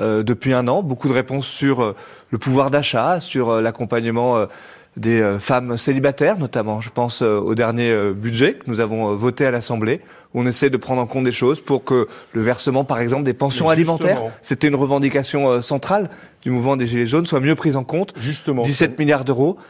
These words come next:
Speaker 2: Justement, Stanislas Guerini, vos amis, euh, du, euh, modem, mais les centristes également, euh, de l'U D I, à l'Assemblée, au Sénat,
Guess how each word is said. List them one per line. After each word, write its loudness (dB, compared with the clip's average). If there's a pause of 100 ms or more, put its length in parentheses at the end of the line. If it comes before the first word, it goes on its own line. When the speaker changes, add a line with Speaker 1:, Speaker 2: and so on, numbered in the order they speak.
(140)
Speaker 2:
Justement, -4
Stanislas -6
Guerini, -4
vos -2
amis, -4 (120)
euh, -2
du, -4
euh, -2
modem, -2
mais -2
les -2
centristes -6
également, -2
euh, -2
de 0
l'U -2
D 0
I, -4
à 0
l'Assemblée, -2
au -2
Sénat, -4